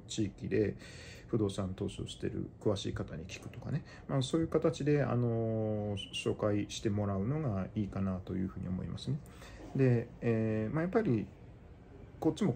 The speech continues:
経営ですから、ビジネスですから、あのー、ちゃんと働いてもらわないといけませんので、まあ、密にコミュニケーションを取って相手のことを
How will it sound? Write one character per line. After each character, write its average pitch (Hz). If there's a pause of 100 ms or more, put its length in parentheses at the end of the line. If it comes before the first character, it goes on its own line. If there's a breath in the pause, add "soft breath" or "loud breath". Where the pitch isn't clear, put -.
経 151
営 135
で 131
す 127
か -
ら、 -
ビ -
ジ 143
ネ 110
ス -
で 92
す -
か 92
ら、 90 (260)
あ 113
の 98
ー、 - (160)
ち -
ゃ 151
ん 147
と 139
働 131
い 123
て 123
も 123
ら 123
わ 113
な 95
い -
と -
い 98
け -
ま 90
せ 95
ん 92
の 90
で、 95 (440 loud breath)
ま 156
あ、 107 (380)
密 151
に 120
コ -
ミ 113
ュ -
ニ 110
ケ 120
ー -
シ -
ョ 101
ン -
を 95
取 104
っ -
て -
相 110
手 113
の 110
こ -
と -
を 92